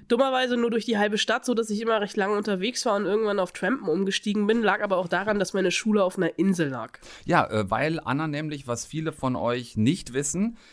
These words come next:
Speaker 2: in Alcatraz unterrichtet wurde.
Speaker 1: Ja.
Speaker 2: Äh, dieser Schule
Speaker 1: Ja.
Speaker 2: für, äh, extremely gifted kids, ne? Ähm, diese schöne Insel in der San Francisco Bay. So, äh, aber von
Speaker 1: Die in
Speaker 2: dort
Speaker 1: Brandenburg liegt.
Speaker 2: <laughs> Die, die in Brandenburg liegt, natürlich.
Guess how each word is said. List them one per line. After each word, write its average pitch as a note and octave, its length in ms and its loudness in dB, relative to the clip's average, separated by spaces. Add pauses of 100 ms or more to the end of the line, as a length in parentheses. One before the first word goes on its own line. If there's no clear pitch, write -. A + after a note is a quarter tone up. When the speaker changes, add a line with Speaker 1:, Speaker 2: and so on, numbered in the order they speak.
(140)
Speaker 2:
in C#3 240 2
Alcatraz B2 680 0
unterrichtet F#2+ 640 -6
wurde. F2 400 -2 (200)
Speaker 1:
Ja. C4+ 280 6
Speaker 2:
Äh, B2+ 60 -4
dieser C#3+ 320 2
Schule E3 320 0
Speaker 1:
Ja. G3+ 100 4
Speaker 2:
für, D3 380 2
äh, B2+ 80 0 (100)
extremely G3 640 0
gifted D#3 540 -4
kids, - 480 -2 (320)
ne? G3+ 280 2 (260)
Ähm, C#3 300 2
diese C3+ 260 -4
schöne F3 340 -2
Insel D3 340 -2
in C3+ 100 0
der C3+ 80 2
San C#3 240 -2
Francisco C#3 460 -4
Bay. E2+ 320 -4 (360)
So, G#2+ 300 0 (240)
äh, B2+ 120 2
aber B2+ 220 0
von D3+ 200 0
Speaker 1:
Die B3+ 80 6
in C4+ 60 6
Speaker 2:
dort C4 120 4
Speaker 1:
Brandenburg A#3 400 2
liegt. F#3 240 0 (120)
Speaker 2:
<laughs> - 100 -2
Die, F#3 100 8 (100)
die D#3 200 4
in A3 100 4
Brandenburg A#2 420 2
liegt, A#2 280 -2
natürlich. G2+ 600 0